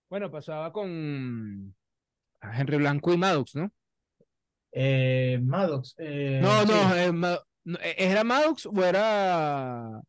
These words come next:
Speaker 1: Creo que era Maddox.
Speaker 2: No me acuerdo ahora bien.
Speaker 1: Coño, ¿era Maddox o era Glavine?
Speaker 2: ¿Con qué? Era Tom Glavine, creo que tiene más sentido Tom Glavine.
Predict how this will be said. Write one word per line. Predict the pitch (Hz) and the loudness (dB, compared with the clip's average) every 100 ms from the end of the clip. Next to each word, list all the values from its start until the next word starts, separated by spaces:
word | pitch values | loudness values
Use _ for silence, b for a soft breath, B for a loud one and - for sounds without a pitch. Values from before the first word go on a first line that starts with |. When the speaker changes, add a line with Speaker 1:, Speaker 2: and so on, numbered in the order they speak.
| _ | _
Speaker 1:
Creo | 156 | -4
que | 185 | 0
era | 185 | 2
Maddox. | 127 165 110 87 - _ _ _ _ _ _ _ | 2 2 0 -2 -14 _ _ _ _ _ _ _
Speaker 2:
No | 123 139 | -12 -4
me | 135 | -4
acuerdo | 165 175 170 165 | -2 0 2 2
ahora | 165 170 | 2 2
bien. | 160 139 127 113 - _ _ _ _ _ _ _ | 0 0 0 -2 -8 _ _ _ _ _ _ _
Speaker 1:
Coño, | - 156 135 | -4 -2 0
¿era | 139 160 | 0 0
Maddox | 190 247 294 | 2 2 2
o | 190 | 2
era | 165 | 2
Glavine? | 202 165 117 98 87 _ _ _ _ _ - | 2 0 0 -6 -14 _ _ _ _ _ -10
Speaker 2:
¿Con | 147 | -6
qué? | 139 156 - _ _ _ - | -6 -6 -10 _ _ _ -2
Era | 147 160 | 2 4
Tom | 190 170 | 4 2
Glavine, | 147 131 120 117 | 2 2 0 -2
creo | 131 | -2
que | 135 156 | 0 -2
tiene | 143 143 | -2 -4
más | 147 | -6
sentido | 151 147 143 | -8 0 0
Tom | 139 135 | 0 0
Glavine. | 120 107 107 | -2 -4 -10